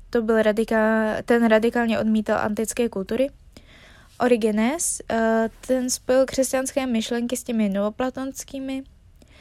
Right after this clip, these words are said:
A vlastně řešil vztah mezi Bohem a Božím synem, eh, který je podle něj jako vztah světla k záři.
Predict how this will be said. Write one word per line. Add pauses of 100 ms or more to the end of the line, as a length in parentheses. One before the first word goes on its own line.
(420)
A (960)
vlastně
řešil
vztah
mezi
Bohem
a
Božím
synem, (540)
eh, (800)
který
je
podle
něj
jako
vztah
světla
k
záři.